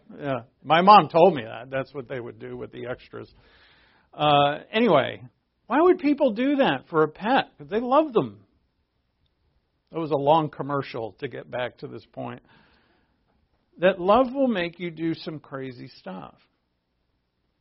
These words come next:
Love made God do some crazy stuff.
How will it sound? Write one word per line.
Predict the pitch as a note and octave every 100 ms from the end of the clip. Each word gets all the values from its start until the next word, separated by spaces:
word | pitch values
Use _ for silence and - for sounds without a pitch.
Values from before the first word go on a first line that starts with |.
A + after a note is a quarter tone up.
| _ _ _ _ _ _ _ _ _ -
Love | C#3 C#3 D3
made | D3+ C3+ C3
God | C3+ C3 B2+ B2
do | B2+
some | - C3+
crazy | G#2 C3+ A#2+ A2+ A#2+
stuff. | _ D2+ -